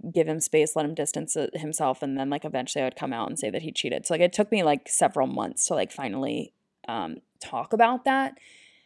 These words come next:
But, like, once I did, like, the amount of people that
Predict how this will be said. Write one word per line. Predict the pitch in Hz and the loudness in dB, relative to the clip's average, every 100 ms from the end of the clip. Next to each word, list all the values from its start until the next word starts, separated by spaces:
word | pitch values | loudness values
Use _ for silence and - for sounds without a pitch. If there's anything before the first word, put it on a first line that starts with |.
| _ _ _ _ _ _ _ _ | _ _ _ _ _ _ _ _
But, | 220 | 4
like, | 220 | 6
once | 202 202 202 240 | 6 4 4 4
I | 214 | 6
did, | 190 | 6
like, | 185 165 | 4 2
the | 170 | 0
amount | 160 160 165 165 156 196 233 _ | 0 -2 -2 0 2 2 0 _
of | 185 165 - | 2 2 -6
people | - - 165 151 120 - _ _ _ 180 | -12 -8 -4 0 -2 -4 _ _ _ -2
that | 170 | 0